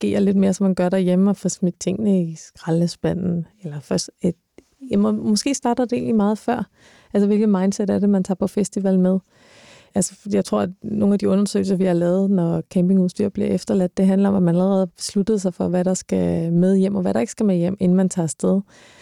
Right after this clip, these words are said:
Så hvorfor ikke lægge en plan? Altså, når man ved, at man står måske, øh, øh, lørdag eller søndag og er sådan tømmermandsramt og sådan, "Åh, vi skal også have pakket teltet ned. Ej, jeg skal også vaske det. Åh," og sådan, "Ej, det er ikke bare nemmere at lade det stå." Ligesom har lavet aftale med sig selv og sin lejr om sådan,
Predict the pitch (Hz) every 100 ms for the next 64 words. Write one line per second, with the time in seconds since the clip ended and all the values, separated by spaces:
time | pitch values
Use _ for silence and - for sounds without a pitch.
0 | - - - - 185 196 208 196 202 214
1 | - 185 214 202 _ - 190 185 180 175
2 | 175 190 175 175 170 - 180 220 - 196
3 | - 190 185 175 175 - 196 196 180 202
4 | 185 185 196 185 175 170 - _ 196 180
5 | 170 170 175 185 202 175 - 202 196 202
6 | 190 180 170 175 170 208 196 - 196 196
7 | 185 165 - 185 190 185 - 175 185 170
8 | 147 185 - 185 190 - 180 175 - 202
9 | - 185 180 180 185 185 - 185 - 175
10 | 175 - 190 - 196 185 208 - 180 185
11 | 196 190 185 185 185 185 170 180 - 220
12 | 196 214 196 190 170 170 196 220 - 175
13 | - 220 185 175 180 - 220 202 190 170
14 | 180 196 185 208 208